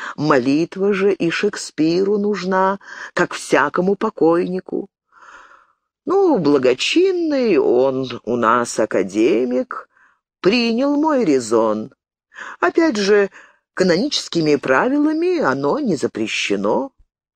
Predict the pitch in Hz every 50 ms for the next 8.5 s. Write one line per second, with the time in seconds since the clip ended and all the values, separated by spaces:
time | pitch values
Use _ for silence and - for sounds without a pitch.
0 | _ _ - - 127 - - - - 131 - - - - 311 359 302 185 139 120
1 | 120 117 113 117 - - 113 117 120 117 120 120 123 120 113 - - - - -
2 | - _ - - 127 147 165 156 151 160 156 151 151 143 139 127 123 131 143 165
3 | 233 269 302 320 330 330 - - 302 311 285 190 117 85 78 80 87 71 - -
4 | - - - - - - - - - _ _ _ _ _ _ _ _ _ _ _
5 | _ _ _ _ _ _ _ _ _ _ - - 202 339 370 320 349 233 247 277
6 | 269 - - 339 302 285 - - - - 202 208 208 202 - - 359 330 - -
7 | - 294 233 202 175 190 220 226 220 320 330 311 - - - 233 262 226 165 123
8 | 127 131 123 113 120 117 120 117 104